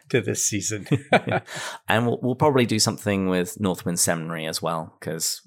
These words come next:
Speaker 2: we have so many of our friends who are there in some capacity, <laughs> either teachers,
Speaker 1: Yes, we
Speaker 2: students, or both.
Speaker 1: got that in the works. Um, Michael Christensen, who wrote, uh, C S Lewis on Scripture, Charlie Starr, uh, who wrote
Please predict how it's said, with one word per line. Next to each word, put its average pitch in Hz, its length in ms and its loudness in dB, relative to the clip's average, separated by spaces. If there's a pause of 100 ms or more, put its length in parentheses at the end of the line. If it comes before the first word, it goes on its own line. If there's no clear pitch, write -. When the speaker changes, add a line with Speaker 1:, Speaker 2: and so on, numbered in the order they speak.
Speaker 2:
we 80 160 -8
have 87 240 -2
so 113 120 4
many 113 140 4
of 113 100 4
our 117 120 6
friends 123 420 4
who 113 160 4
are 110 280 4 (380)
there 101 320 8
in 120 120 4
some 117 180 2
capacity, 127 640 0 (200)
<laughs> - 200 -20
either 101 200 0
teachers, 123 380 -4
Speaker 1:
Yes, 113 200 2
we - 40 0
Speaker 2:
students, 127 500 0
or 123 100 2
both. 123 180 2
Speaker 1:
got 117 200 4
that 117 180 8
in 113 120 2
the 107 80 0
works. - 680 -4
Um, 98 380 -6 (240)
Michael 120 360 -2
Christensen, 127 640 -2
who 113 140 -2
wrote, 110 340 0
uh, 110 140 -2
C - 200 -6
S 110 140 -6
Lewis 117 220 -6
on 98 120 -8
Scripture, 135 540 -2
Charlie 110 460 0
Starr, 110 680 0 (440)
uh, 127 260 2
who 117 200 -6
wrote 110 440 -4